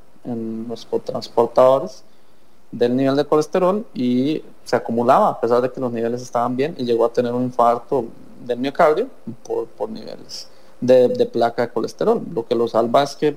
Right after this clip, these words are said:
bueno, obviamente hubo una respuesta temprana en la atención del evento, menos de una hora,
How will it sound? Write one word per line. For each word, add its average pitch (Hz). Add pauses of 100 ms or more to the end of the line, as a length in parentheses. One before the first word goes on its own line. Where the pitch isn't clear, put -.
bueno, 120
obviamente 120
hubo 120
una 123
respuesta 123
temprana 151
en 120
la 123
atención 113
del 131
evento, 175 (440)
menos 123
de 139
una 160
hora, 208